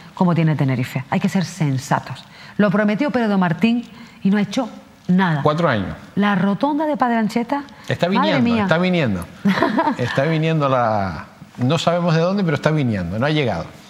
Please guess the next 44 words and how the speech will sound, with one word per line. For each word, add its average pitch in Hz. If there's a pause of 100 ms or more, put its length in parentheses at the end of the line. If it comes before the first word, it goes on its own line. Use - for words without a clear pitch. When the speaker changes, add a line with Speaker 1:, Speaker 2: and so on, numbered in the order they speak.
(540)
Speaker 1:
Ah, 170 (100)
no, 233
la 175
rotonda 175
de 220
Padre 240
Ancheta, 269
yo 233
en 202
los 170
años 226
que 269
tengo 220
de 190
vida. 214
Speaker 2:
No, 180
pero 165
yo 143
hablo 175
de 190
la 185
rotonda 185
que 185
va 175
por 165
el 147
aire 170
ahora, 131
la 113
Speaker 1:
Sí, 320
sí, 330
pero 220
bueno, 202 (280)
yo 233
no 262
sé 254
si 233
la 233
veré. 170 (400)
Eh, 220 (460)
<laughs> -
yo 226
no 294
sé 294